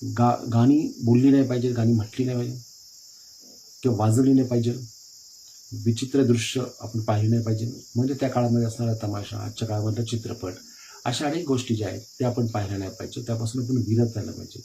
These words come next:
त्याचप्रमाणे आपण आपल्या स्वतःजवळ कोणत्याही पद्धतीने जात रूप म्हणजे कोणत्याही पद्धतीने सोनं म्हणा, चांदी म्हणा, हे बाळगलं नाही पाहिजे. या अष्टशिलामध्ये आपण अष्टशिलाचं पालन करत असताना हे स्वतःजवळ बाळगलं नाही पाहिजे.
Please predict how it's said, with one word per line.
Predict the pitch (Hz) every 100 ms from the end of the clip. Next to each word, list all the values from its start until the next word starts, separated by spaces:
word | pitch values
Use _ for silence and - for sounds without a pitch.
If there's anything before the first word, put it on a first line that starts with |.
| - - - - - -
त्याचप्रमाणे | 147 151 143 143 143 117 110 - - -
आपण | 113 113 131
आपल्या | 127 - 131 131
स्वतःजवळ | - 110 135 123 110 101 107 - - -
कोणत्याही | 120 120 139
पद्धतीने | - 113 120 123 110 98 - - - - 107
जात | 135 135 127
रूप | 110 92 95
म्हणजे | 107 110 143 - - - - - -
कोणत्याही | 120 120 135
पद्धतीने | 123 110 131 131 135 117 - -
सोनं | - - 143 143
म्हणा, | 120 110 104 107
चांदी | - 117 120 120
म्हणा, | 107 135 135
हे | 113 - 143
बाळगलं | 127 110 104 98
नाही | 95
पाहिजे. | - - 113 123
या | 123 - -
अष्टशिलामध्ये | 117 - 135 120 107 107 110 - -
आपण | 110 113
अष्टशिलाचं | - 113 120 107 107 110
पालन | 95 98 107
करत | 104 107
असताना | 107 117 - - - - - -
हे | 143
स्वतःजवळ | 127 120 117
बाळगलं | 107 101 98 -
नाही | 117 -
पाहिजे. | - -